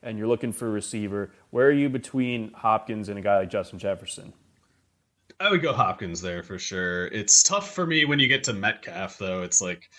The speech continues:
Speaker 2: I know Hopkins has the much more stable target volume, but especially in, in, like, underdog, in best ball generally, I guess I should say, and then, uh, half point P P R rather than full, it's, it's pretty tough, but I think the responsible answer even then is probably Hopkins.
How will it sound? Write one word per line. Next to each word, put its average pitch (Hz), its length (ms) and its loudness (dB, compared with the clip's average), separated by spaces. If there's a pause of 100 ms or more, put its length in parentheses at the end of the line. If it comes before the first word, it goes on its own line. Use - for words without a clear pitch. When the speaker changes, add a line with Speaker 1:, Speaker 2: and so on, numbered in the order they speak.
(540)
Speaker 2:
I 147 100 2
know 185 200 2
Hopkins 165 400 0
has 147 160 -2
the 143 60 0
much 139 200 -2
more 143 160 -2
stable 127 440 4
target 120 420 0
volume, 117 420 0
but 107 120 -2
especially 135 480 4
in, 113 200 -2
in, 110 140 -4
like, 107 180 -6
underdog, 110 680 -2
in 113 160 -2
best 143 220 -2
ball 113 160 -2
generally, 107 400 -2
I 110 80 2
guess 107 160 -2
I 117 40 -4
should 110 200 -4
say, 107 260 0
and 101 100 -6
then, 98 220 -12 (460)
uh, 90 380 -2 (140)
half 123 280 -6
point 120 180 -2
P 123 120 2
P 117 120 -4
R 110 140 0
rather 107 240 -2
than 98 180 -8
full, 104 560 -2
it's, - 200 -16 (100)
it's 131 160 -6
pretty 165 280 0
tough, 127 440 0
but 110 280 -2
I 120 40 0
think 220 260 -2
the 185 60 4
responsible 123 880 2 (180)
answer 107 380 2
even 95 320 0
then 95 200 -2
is 92 140 -4
probably 90 400 -2
Hopkins. 92 720 -4